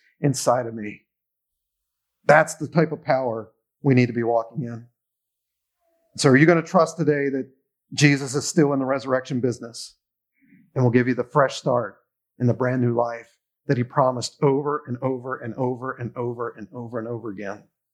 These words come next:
to give you? The choice is yours. God is a perfect gentleman. He is not gonna force himself on you. He says, Here's the gift I'm offering you. Salvation,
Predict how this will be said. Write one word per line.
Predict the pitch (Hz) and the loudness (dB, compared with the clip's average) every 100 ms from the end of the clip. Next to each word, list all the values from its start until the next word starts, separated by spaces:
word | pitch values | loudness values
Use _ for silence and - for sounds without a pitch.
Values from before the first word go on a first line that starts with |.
| _ | _
to | - | -12
give | 110 95 | -10 -10
you? | - - - - _ _ _ _ - _ _ _ | -12 -14 -14 -14 _ _ _ _ -20 _ _ _
The | 151 | -8
choice | 127 233 302 | 2 2 2
is | 220 147 | 0 -2
yours. | 180 131 - - - _ _ _ _ _ _ _ _ _ _ _ - | -2 -2 -6 -18 -20 _ _ _ _ _ _ _ _ _ _ _ 6
God | 175 220 | 8 8
is | 240 | 4
a | 165 | -4
perfect | - 220 220 170 | -2 0 0 -4
gentleman. | 123 143 135 123 | -2 -2 -2 -4
He | 117 208 | 0 0
is | 160 | 2
not | 156 208 208 | 4 4 2
gonna | 196 170 - | -2 -2 -4
force | 190 180 - | -4 -2 -2
himself | 156 - 151 139 | -4 0 0 0
on | 139 139 135 | -4 -4 -2
you. | 113 117 113 _ _ _ _ _ _ _ _ _ _ _ _ _ _ - | -4 -6 -20 _ _ _ _ _ _ _ _ _ _ _ _ _ _ 4
He | 165 | 6
says, | 175 - | 6 2
Here's | - 214 262 | 2 2 2
the | 226 | -2
gift | 143 214 220 | 0 0 2
I'm | 190 185 | 0 2
offering | 156 156 - 151 127 | 2 0 0 -2 -2
you. | 123 117 - _ _ _ _ _ _ _ _ | -4 -8 -16 _ _ _ _ _ _ _ _
Salvation, | - 175 147 139 139 123 117 113 | -2 2 4 4 0 -4 -12 -14